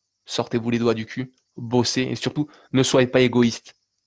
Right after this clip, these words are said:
Ne soyez pas égoïste. Vous savez maintenant pourquoi je vous dirai ça la prochaine fois.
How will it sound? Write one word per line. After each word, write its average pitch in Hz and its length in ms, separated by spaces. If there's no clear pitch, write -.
Ne 127 100
soyez 123 280
pas 131 160
égoïste. 131 640
Vous 135 80
savez 143 240
maintenant 143 220
pourquoi 151 340
je 123 60
vous 123 80
dirai 120 180
ça 123 140
la 117 80
prochaine 104 260
fois. - 160